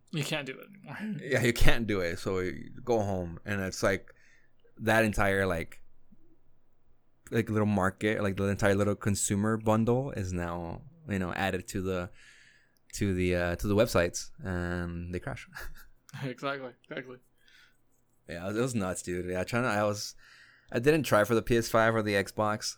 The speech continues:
Speaker 2: Uh, I did try for the, like, again, for the Nvidia, and yeah, dude, like, that thing sold out, like, <laughs> in a minute. It was, like, it wasn't a minute, everything was gone. I was like, "What?" I was like, "Oh, no." I mean, not new to me, you know?
Speaker 1: Yeah.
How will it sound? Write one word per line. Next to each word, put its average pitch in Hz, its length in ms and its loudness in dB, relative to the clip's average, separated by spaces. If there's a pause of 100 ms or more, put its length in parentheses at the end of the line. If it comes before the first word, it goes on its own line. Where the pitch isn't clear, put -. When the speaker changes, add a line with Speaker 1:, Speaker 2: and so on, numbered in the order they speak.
(140)
Speaker 2:
Uh, 90 280 -2
I 87 40 -2
did 90 160 0
try 101 180 2
for 107 120 -4
the, 87 420 0
like, 90 140 -6
again, 87 240 -6
for 92 120 -8
the 87 80 -2
Nvidia, 85 360 0
and 85 140 -4
yeah, - 180 -6
dude, - 300 -14
like, 67 300 -12
that 95 180 -4
thing 101 100 -2
sold 101 240 -2
out, 87 140 -2
like, - 240 -10
<laughs> - 40 -6
in - 80 -6 (220)
a 107 80 0
minute. 82 400 -4
It 85 80 -6
was, 87 260 -8
like, 95 320 -2
it 110 40 -2
wasn't 135 240 2
a - 20 0
minute, 95 220 -4
everything 98 200 -2
was 90 140 -2
gone. 87 320 -6
I 87 60 -6
was 92 100 -8
like, 90 120 -10
"What?" 95 300 -4 (1080)
I - 40 -18
was 110 100 -2
like, 101 120 2
"Oh, 98 220 4
no." 87 480 -2
I 110 100 4
mean, 131 400 4
not 139 340 6
new 117 440 6 (360)
to 139 120 0
me, 135 300 -2 (340)
you 110 100 -4
know? 113 160 -4
Speaker 1:
Yeah. 127 160 -8